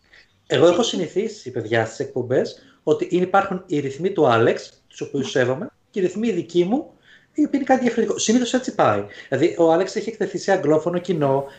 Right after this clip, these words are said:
είναι σε φάση ότι τα βιβλία πρέπει να βγαίνουν συνεχώς για το Amazon και τα λοιπά. Δεν είναι το ίδιο. Αλλά, εγώ που τα λέω όλα αυτά και συμφωνώ πιο πολύ μαζί σας, τη γείτονα Μόλιντον το ένα, την Τριάδα, ε, ενενήντα χιλιάδες λέξεις, τις έγραψα σε είκοσι μέρες.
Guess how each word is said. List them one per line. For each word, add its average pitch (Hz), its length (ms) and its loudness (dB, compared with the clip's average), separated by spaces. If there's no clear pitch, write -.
είναι 147 220 -2
σε 170 140 -4
φάση 156 280 2
ότι 170 80 -6
τα 175 80 2
βιβλία 151 300 0
πρέπει 165 180 2
να 147 80 -2
βγαίνουν 151 280 0
συνεχώς 151 500 -2
για 139 120 -4
το 123 220 0
Amazon 127 180 0
και 143 60 -8
τα - 120 -4
λοιπά. 117 260 -2
Δεν 127 120 -2
είναι 185 80 -8
το 190 100 0
ίδιο. 101 500 -2
Αλλά, 208 500 2
εγώ 185 400 2
που 156 120 -8
τα 139 120 -2
λέω 165 140 0
όλα 170 140 0
αυτά 160 280 0
και 127 100 -6
συμφωνώ 131 360 -10
πιο - 160 -10
πολύ 170 220 -4
μαζί 120 280 -4
σας, 156 320 -6
τη 143 100 -4
γείτονα 165 440 2
Μόλιντον 175 480 2
το 123 140 2
ένα, 117 200 2
την 143 120 -6
Τριάδα, 117 680 0
ε, 131 520 0
ενενήντα 139 320 -2
χιλιάδες 139 420 -2
λέξεις, 117 380 -2
τις - 100 -10
έγραψα 175 280 -2
σε 185 140 -2
είκοσι 180 280 -4
μέρες. 110 380 -2